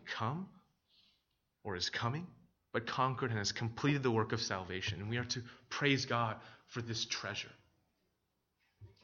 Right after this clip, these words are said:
That's why at the end of chapter eleven, he says, and I'll end with this, he extends an invitation. He says,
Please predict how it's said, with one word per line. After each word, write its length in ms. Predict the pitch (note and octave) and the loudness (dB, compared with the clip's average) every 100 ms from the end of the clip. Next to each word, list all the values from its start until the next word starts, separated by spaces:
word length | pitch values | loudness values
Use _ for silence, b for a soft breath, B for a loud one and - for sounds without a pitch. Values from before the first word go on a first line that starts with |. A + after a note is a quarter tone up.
| _ _ _ _ _ - | _ _ _ _ _ -10
That's 220 | - - | -6 0
why 280 | A#2+ B2 B2 | 8 12 12
at 100 | A2 | 12
the 100 | - | 6
end 180 | A#2+ B2+ | 2 4
of 140 | A#2 - - - | 4 0 -6 0
chapter 360 | - C#3+ - | 2 4 4
eleven, 340 | G#2 G#2+ C#3+ B2+ | 4 6 4 4
he 80 | A2+ | 2
says, 340 | B2 A2+ - | 4 2 2
and 300 | - - G#2+ | -6 -6 -2
I'll 100 | G#2 | 2
end 140 | C3+ | 2
with 100 | A#2 | 2
this, 240 | G2+ C3+ A2+ | 2 2 2
he 160 | A#2+ | 2
extends 460 | A#2+ A#2 - C#3+ C#3 | 2 4 6 6 6
an 80 | A#2+ | 4
invitation. 560 | A#2 A2+ A#2+ B2+ - - - _ _ _ _ _ _ | 4 2 0 -2 -2 -6 -20 _ _ _ _ _ _
He 80 | - | -6
says, 320 | - A#2 G#2+ | 2 4 4